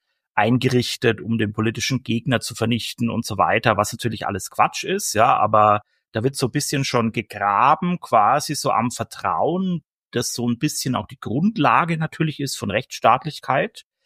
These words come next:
Und wo wir es aber, du hast es auch gerade mit einem Satz schon erwähnt, wo wir es ganz klar sehen, ist zum Beispiel in den U S A. Also Donald Trump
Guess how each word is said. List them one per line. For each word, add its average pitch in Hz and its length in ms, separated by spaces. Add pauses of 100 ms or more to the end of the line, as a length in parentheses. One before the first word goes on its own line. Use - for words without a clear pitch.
(360)
Und 123 180
wo 131 160
wir 196 100
es - 120
aber, 156 280
du 139 140
hast 123 180
es 123 120
auch 123 160
gerade 139 180
mit 120 140
einem 117 100
Satz - 260
schon - 140
erwähnt, 113 320
wo 113 100
wir 113 60
es - 160
ganz 156 420
klar 123 320
sehen, 135 360
ist - 160
zum 135 120
Beispiel 120 380
in 123 80
den 131 140
U 156 160
S 180 160
A. 78 260
Also - 220
Donald 123 340
Trump 135 460